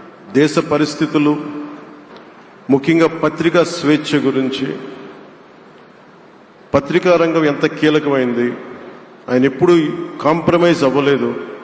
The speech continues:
ఒక విషయం చెప్పాలి అంటే అది తనకు తెలిసిన వారు అవ్వచ్చు, తన సన్నిహితులు అవ్వచ్చు, స్నేహితులు అవ్వచ్చు, కుటుంబ సభ్యులు అవ్వచ్చు,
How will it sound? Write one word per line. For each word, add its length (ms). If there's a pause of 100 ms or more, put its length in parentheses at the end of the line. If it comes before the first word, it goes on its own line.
(1120)
ఒక 120
విషయం 420
చెప్పాలి 640
అంటే 480 (1400)
అది 120
తనకు 320
తెలిసిన 420
వారు 220
అవ్వచ్చు, 240
తన 160
సన్నిహితులు 580
అవ్వచ్చు, 280
స్నేహితులు 540
అవ్వచ్చు, 260
కుటుంబ 360
సభ్యులు 360
అవ్వచ్చు, 400